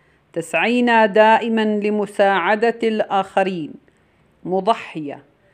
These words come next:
محل ثقة، عادلة، حساسة،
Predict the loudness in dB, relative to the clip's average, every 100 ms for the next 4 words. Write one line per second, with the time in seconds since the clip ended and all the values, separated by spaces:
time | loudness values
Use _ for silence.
0 | _ _ -12 -4 -2 0 -2 -2 -4 -4
1 | -4 -6 -8 _ _ _ _ _ -8 0
2 | 2 2 0 -6 -6 -10 _ _ _ _
3 | _ _ -4 -4 -4 2 4 4 0 -8